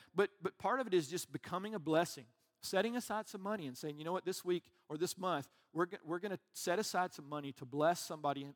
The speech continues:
in our church." So that's the in aspect of it. Or we're gonna bless,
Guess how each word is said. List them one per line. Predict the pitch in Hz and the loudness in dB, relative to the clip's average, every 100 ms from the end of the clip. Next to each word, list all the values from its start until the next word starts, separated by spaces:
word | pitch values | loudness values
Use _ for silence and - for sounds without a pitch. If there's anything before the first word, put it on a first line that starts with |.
| _ | _
in | 170 180 | -6 -6
our | 180 | -8
church." | - 151 107 | -10 -12 -10
So | - 151 | -6 -4
that's | 165 - | -4 -6
the | - | -12
in | 165 190 | -10 -10
aspect | 175 113 - 113 - | -10 -14 -16 -18 -18
of | 127 | -20
it. | _ _ _ | _ _ _
Or | 165 | 0
we're | 190 | 2
gonna | 185 165 | 0 -2
bless, | 151 170 165 | 4 4 4